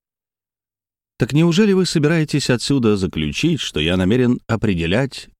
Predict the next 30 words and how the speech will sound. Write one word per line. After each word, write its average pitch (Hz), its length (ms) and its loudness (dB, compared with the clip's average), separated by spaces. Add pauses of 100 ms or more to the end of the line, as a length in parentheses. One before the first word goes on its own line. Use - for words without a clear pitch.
(200)
что - 200 -2
такое 110 360 0
любовь? 92 400 -4 (880)
Сказать, 104 440 -2
что - 340 0
она 120 500 2
отчасти 104 640 -2
бог, 85 500 -2 (540)
отчасти 73 760 -6
дьявол, 117 840 -2 (160)
как 113 240 0
утверждает 110 640 2 (140)
Платин, 104 500 0 (840)
или 131 120 4
же 165 160 0
при 180 120 0
помощи 180 360 0
более 156 400 2
точного 143 580 0
уравнения, 123 720 2
обозначив 101 800 -2
любовь 85 440 0 (260)
в - 60 -20
целом 107 540 0
цифрой 120 580 -2
десять, 101 520 -2
определить 156 520 -2
вместе 131 520 0
с - 160 -12
величиной, 170 520 0